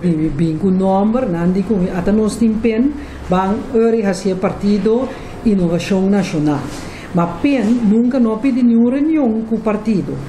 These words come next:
Sita sina, o dia tava da tim nombramento de senhor Balbora,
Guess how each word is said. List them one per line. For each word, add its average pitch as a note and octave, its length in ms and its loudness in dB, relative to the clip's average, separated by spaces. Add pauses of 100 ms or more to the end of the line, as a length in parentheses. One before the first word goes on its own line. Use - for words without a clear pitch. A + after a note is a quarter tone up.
(160)
Sita E4 520 0
sina, G3+ 500 0 (160)
o G3 80 -2
dia A3+ 180 2
tava A3+ 220 2
da G#3 80 0
tim G3 240 -2 (240)
nombramento F#3+ 560 2
de G#3 320 0
senhor G3+ 240 0
Balbora, F3 480 0